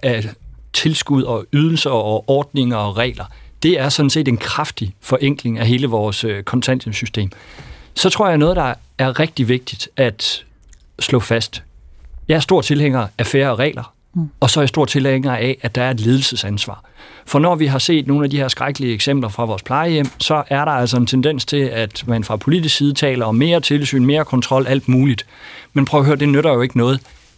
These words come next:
Speaker 1: Jeg vil hellere have en klart defineret ledelsesstruktur, og hvis der er noget, der går galt på et plejehjem, tag fat i plejehjemslederen. Hvad har du tænkt dig at gøre ved det? For jeg gider ikke blive ved med at lave nye regler, for det dræber initiativet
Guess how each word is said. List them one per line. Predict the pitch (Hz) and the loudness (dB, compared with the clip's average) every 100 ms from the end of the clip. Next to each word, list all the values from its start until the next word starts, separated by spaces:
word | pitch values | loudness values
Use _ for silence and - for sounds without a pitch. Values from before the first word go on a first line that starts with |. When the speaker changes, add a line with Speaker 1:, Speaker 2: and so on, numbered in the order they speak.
| - | 0
Speaker 1:
Jeg | 156 | 2
vil | 160 | 4
hellere | 131 147 151 110 _ | 2 2 0 -4 _
have | - 147 151 - - | -2 -2 -2 -6 -4
en | 110 123 | 0 0
klart | - - 160 156 127 | 0 -2 0 0 -2
defineret | 120 117 123 139 120 | -2 2 2 2 2
ledelsesstruktur, | 120 196 185 160 - 131 - - 151 - - 135 - | 2 2 2 -2 -2 -4 -6 -2 -2 2 2 2 0
og | 156 | 0
hvis | 143 | 2
der | 160 | 2
er | |
noget, | 160 180 | 2 2
der | 143 | 0
går | 110 | -4
galt | 104 175 156 | -2 -2 0
på | 143 | 0
et | 131 | 0
plejehjem, | - 135 147 135 | 0 -2 -2 -2
tag | - 147 | -2 -2
fat | 165 151 | 0 -2
i | |
plejehjemslederen. | 123 131 143 123 - 135 127 123 | -2 -2 0 -2 0 0 0 0
Hvad | 139 | -2
har | 135 | -2
du | |
tænkt | 131 147 131 | -2 -2 -2
dig | |
at | 110 | -4
gøre | 104 101 | -4 2
ved | 165 | 2
det? | 170 - - - - _ _ | 0 -10 -20 -20 -20 _ _
For | - | 0
jeg | 127 - | 0 2
gider | 165 135 | 2 2
ikke | 139 | 0
blive | - 131 | 0 2
ved | 143 | 4
med | 139 | 2
at | |
lave | 120 113 | 2 2
nye | 123 127 | 2 2
regler, | 123 117 - - - | 0 -4 -10 -12 -4
for | - | -2
det | 123 139 - | 0 0 0
dræber | 147 165 135 110 | 0 -2 -4 -2
initiativet | 123 120 113 117 107 160 170 117 | 2 2 2 0 0 2 2 0